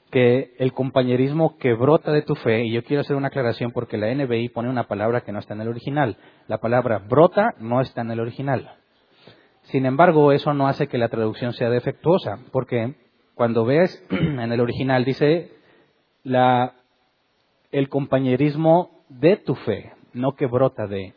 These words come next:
de tu fe, y ese de tiene que ver con pertenencia. De manera que Pablo está diciéndole a Filemón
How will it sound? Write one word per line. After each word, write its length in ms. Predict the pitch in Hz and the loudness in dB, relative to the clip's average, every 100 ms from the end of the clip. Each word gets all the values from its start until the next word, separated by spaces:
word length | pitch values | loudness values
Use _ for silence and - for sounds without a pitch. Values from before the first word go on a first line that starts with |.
| - | -6
de 220 | 131 180 | -2 -2
tu 160 | - | -4
fe, 260 | 131 123 104 | -8 -6 -6
y 180 | 101 143 | -4 -4
ese 280 | 170 - 131 | -4 -4 0
de 360 | 135 156 208 - _ _ _ | 2 2 0 -6 _ _ _
tiene 220 | 127 127 | -6 -6
que 100 | 123 | -2
ver 140 | 120 117 | -2 -2
con 160 | 131 | -4
pertenencia. 720 | 120 123 131 135 165 - - - _ _ _ _ _ _ _ _ _ _ | -4 -4 -2 -2 -4 -6 -18 -20 _ _ _ _ _ _ _ _ _ _
De 80 | 113 | -4
manera 400 | 120 147 156 135 | 0 2 2 0
que 120 | 131 | 0
Pablo 260 | - 180 190 | 0 0 0
está 160 | - | 0
diciéndole 520 | 175 165 165 135 117 | 0 0 -2 -2 0
a 40 | 123 | -2
Filemón 560 | 160 147 117 110 147 | 0 0 0 0 -2